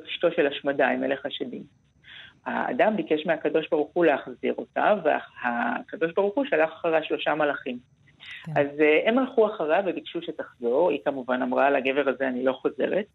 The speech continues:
Speaker 1: והם, אה, הטילו עליה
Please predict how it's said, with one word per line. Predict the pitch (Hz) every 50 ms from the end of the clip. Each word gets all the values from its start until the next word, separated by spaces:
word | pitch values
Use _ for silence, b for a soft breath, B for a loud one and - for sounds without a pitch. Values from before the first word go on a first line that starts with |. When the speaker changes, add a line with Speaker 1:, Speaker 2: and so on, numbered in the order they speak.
| _ B B B B B B B B B _ -
Speaker 1:
והם, | 147 156 160 156 156 156 156 156 156 156 156 156 160 156 156 156 156 156
אה, | 156 156 156 156 151 156 160 160 143 151
הטילו | 151 151 - - 196 208 214
עליה | 208 208 202 196 202 196 196 196 196 190 190